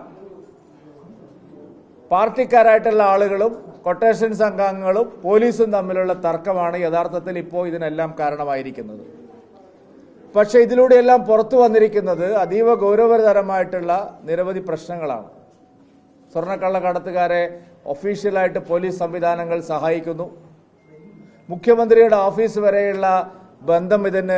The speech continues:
സ്ഥിരീകരിക്കപ്പെട്ട് കഴിഞ്ഞിരിക്കുന്നു. ഇപ്പോ ആദ്യ സ്വർണ്ണക്കള്ളക്കടത്തിലെ പ്രതിയെ ബാംഗ്ലൂരിലേക്ക് രക്ഷപ്പെടാൻ സഹായിച്ചത് ഇതേ സംഘങ്ങൾ തന്നെയാണെന്നുള്ള വാർത്ത വന്നിരിക്കുന്നു. ഇതെല്ലാം കാണിക്കുന്നത്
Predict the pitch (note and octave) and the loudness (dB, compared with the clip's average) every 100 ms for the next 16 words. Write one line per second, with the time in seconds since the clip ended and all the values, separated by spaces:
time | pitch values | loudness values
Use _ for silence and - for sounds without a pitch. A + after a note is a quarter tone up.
0 | F3 E3+ F3 F#3 F#3+ F#3+ F#3 F#3 F3+ F3 | -2 -4 -4 -4 -4 -4 -4 -6 -8 -4
1 | E3+ E3+ E3+ E3+ E3+ E3 - - - - | -4 -4 -6 -8 -10 -12 -16 -20 -20 -20
2 | - - - - - _ F3 E3+ G#3+ G#3+ | -20 -20 -20 -20 -20 _ -16 -4 4 6
3 | G3+ - - - - - _ - - _ | 6 2 -10 -20 -20 -20 _ -20 -20 _
4 | _ _ _ _ - - D3 F3+ G#3+ A3+ | _ _ _ _ -20 -10 -2 2 4 4
5 | A3 G#3 G3+ G#3 G3+ G#3 G3 G3 G3 G3+ | 2 2 0 -2 -2 0 0 -2 -2 0
6 | F#3+ F#3 F3 F#3+ G3 E3 D#3+ E3+ G3 G3 | -2 -2 -6 -4 -4 -4 -4 -4 -6 -6
7 | F#3+ F3+ F3+ D#3+ F#3+ F#3 F#3+ F#3+ - D3+ | -6 -6 -4 -4 -8 -6 -4 -4 -4 -6
8 | C#3+ F#3+ G3 G3+ G3 G3 D#3+ E3 F#3+ G3 | 0 0 0 -4 -6 -8 -10 -8 -6 -4
9 | F3+ - - - F3 F3+ F#3+ F#3+ F3+ F3+ | -6 -12 -12 -4 -4 -4 -4 -4 -2 -2
10 | F3+ F3 E3+ F3 E3 D#3 E3 F#3 E3+ E3 | -4 -4 -4 -4 -2 -2 -2 -2 -2 -4
11 | E3 E3 D#3+ F3+ - - - _ _ _ | -6 -8 -10 -12 -18 -20 -20 _ _ _
12 | _ _ _ _ _ _ G3 A3 A3+ B3 | _ _ _ _ _ _ 2 2 4 4
13 | C4 C4 B3 G#3+ A#3+ A#3 A3+ G3 F3+ | 4 4 2 4 4 4 2 2 0